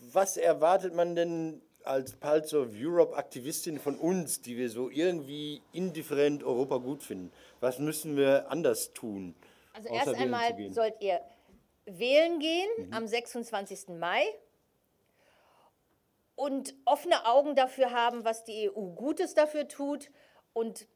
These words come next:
Speaker 2: sehen und darüber reden. Das ist das Wichtige. Weil über die E U wird immer nur geredet, wenn die Banane krumm ist
Speaker 1: Mhm.
Speaker 2: oder die Gurke krumm ist und nicht, wenn wir ein funktionierendes, ähm,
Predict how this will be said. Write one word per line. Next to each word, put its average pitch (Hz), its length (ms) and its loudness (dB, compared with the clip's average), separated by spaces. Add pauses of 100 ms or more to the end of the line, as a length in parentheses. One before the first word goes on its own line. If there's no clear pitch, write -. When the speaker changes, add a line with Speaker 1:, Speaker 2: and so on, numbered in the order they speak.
Speaker 2:
sehen 269 800 0
und 220 180 -4
darüber 208 400 4
reden. 196 380 0 (640)
Das 226 200 -2
ist 220 160 -8
das 190 180 -6
Wichtige. 170 480 -10 (300)
Weil 208 120 2
über 226 200 2
die 220 160 -2
E 226 80 4
U 320 240 0
wird 320 200 -2
immer 285 220 2
nur 285 200 6
geredet, 254 540 2
wenn 226 140 0
die 220 100 -6
Banane 220 460 2
krumm 262 340 0
ist 240 160 2
Speaker 1:
Mhm. 214 60 -2
Speaker 2:
oder 202 140 4
die 190 120 -4
Gurke 302 360 0
krumm 254 320 -2
ist 233 400 -4 (200)
und 202 200 -6
nicht, 294 420 -4 (300)
wenn 240 300 0
wir 240 380 8 (500)
ein 277 140 -2
funktionierendes, 277 1300 2 (320)
ähm, 254 540 0